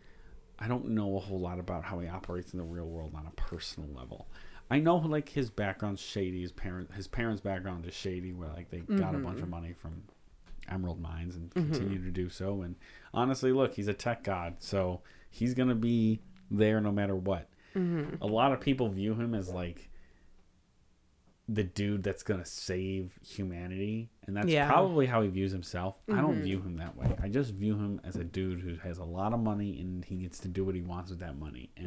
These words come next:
Speaker 2: Mm-hmm.
Speaker 1: in twenty twenty-two, it looks like space
Speaker 2: Mm-hmm.
Speaker 1: and brain implants. Here's what I don't like.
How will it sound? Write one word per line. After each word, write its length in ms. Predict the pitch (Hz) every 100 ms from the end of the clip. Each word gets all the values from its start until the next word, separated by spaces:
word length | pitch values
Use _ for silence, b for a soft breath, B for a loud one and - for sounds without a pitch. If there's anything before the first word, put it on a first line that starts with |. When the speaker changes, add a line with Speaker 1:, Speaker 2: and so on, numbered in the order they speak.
| -
Speaker 2:
Mm-hmm. 420 | 76 - - -
Speaker 1:
in 140 | 92 90
twenty 260 | - 120
twenty-two, 540 | 113 117 110 - 104 98
it 140 | 82
looks 260 | 87 98 -
like 460 | 90 85 - - - - - - - _ -
space 640 | - - - - - 226 - B B B
Speaker 2:
Mm-hmm. 260 | 196 185
Speaker 1:
and 380 | 175 156 160 190 - - - - -
brain 720 | - - - 104 98 92 90
implants. 600 | 82 82 - 76 73 - - B B B B B B B B B B - - -
Here's 200 | 143 160
what 120 | 151
I 80 | 127
don't 320 | 98 95 90
like. 320 | 64 - -